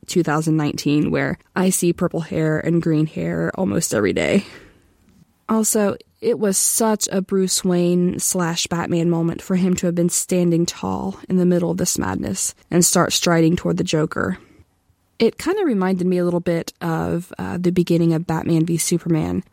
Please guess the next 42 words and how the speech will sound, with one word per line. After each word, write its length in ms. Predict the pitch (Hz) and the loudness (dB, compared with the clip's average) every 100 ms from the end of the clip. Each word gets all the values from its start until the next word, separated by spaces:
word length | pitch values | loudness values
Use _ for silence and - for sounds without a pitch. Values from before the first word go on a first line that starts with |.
| _ | _
when 540 | - 180 170 165 170 185 - | -2 0 2 2 0 -4 -6
Ben 280 | 185 180 170 | -2 0 2
Affleck 580 | 170 165 - 165 165 - | 0 -2 -4 -4 -4 -6
as 180 | 175 170 | -4 -4
Bruce 340 | - 170 170 - | 0 0 0 0
Wayne 420 | 160 151 165 170 | 0 2 0 -2
was 540 | - 175 156 175 - - _ _ _ - | -2 -2 0 0 -2 -6 _ _ _ -4
running 440 | 190 175 175 165 | 0 2 4 2
toward 540 | - - 180 170 170 175 | 0 -2 2 2 0 -4
the 120 | - 175 | -6 -6
cause 360 | - 180 175 | -2 -2 -2
of 60 | 175 | -2
the 100 | 185 | -6
chaos 680 | - 185 87 190 - - - - | -4 -4 -2 -4 -4 -6 -8 -10
while 320 | - 165 170 - | -4 -2 -4 -4
all 140 | 175 | 0
the 120 | 175 | 2
other 140 | 170 165 | 2 0
people 380 | - 180 - 165 | 0 0 0 0
were, 260 | 165 180 - _ _ - | 0 -2 -6 _ _ -4
were 140 | 185 | -2
running 420 | 185 196 180 170 | -2 0 2 4
away 480 | 170 170 170 170 175 | 4 2 0 0 -2
in 120 | - 175 | 0 2
the 100 | 165 | 2
other 160 | 165 | 0
direction. 600 | 170 165 156 - 196 185 - _ _ - | -2 -2 -2 -4 -2 -4 -4 _ _ -4
It's 180 | 175 | 0
just 220 | - 180 - | 0 2 2
such 280 | 190 175 | 2 0
a 80 | 170 | -2
Bruce 260 | 180 170 - | -2 -4 -4
Wayne 240 | 170 185 | -4 -2
thing 200 | 175 170 | -2 -4
to 80 | - | -2
do. 280 | 185 98 190 _ _ _ _ _ _ _ | -4 -4 -6 _ _ _ _ _ _ _
But 240 | 220 214 - | 0 0 2
what 260 | 254 - | 0 0
feels 280 | - 269 247 | 0 2 2
a 40 | |
little 300 | 233 220 214 - | 2 2 2 0
off 420 | 196 196 202 - | 2 2 0 -4